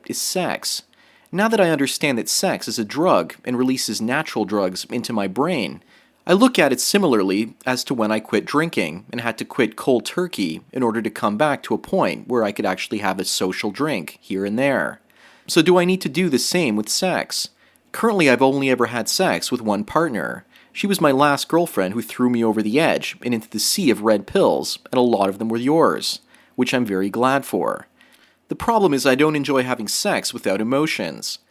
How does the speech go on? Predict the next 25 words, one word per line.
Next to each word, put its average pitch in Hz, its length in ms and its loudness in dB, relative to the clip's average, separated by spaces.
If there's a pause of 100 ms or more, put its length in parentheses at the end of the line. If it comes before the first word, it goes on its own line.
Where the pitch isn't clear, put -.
(160)
and 151 100 -4
I 170 40 -2
still 202 360 2
share 160 280 0
emotions 131 440 0
with 113 180 -6
her, 98 460 0 (160)
but 131 120 -2
at 131 80 -4
the 135 60 -2
same 143 360 -2
point, 104 480 -4 (120)
I 120 100 2
have 120 180 0
the 113 60 -6
constant 123 500 -4
reminder 123 420 -2
of 95 80 -4
how 104 140 -4
she - 160 -8
treated 170 420 -4
me 85 300 -10
and 110 160 -8
her 120 80 -8
narcissism. 127 800 -8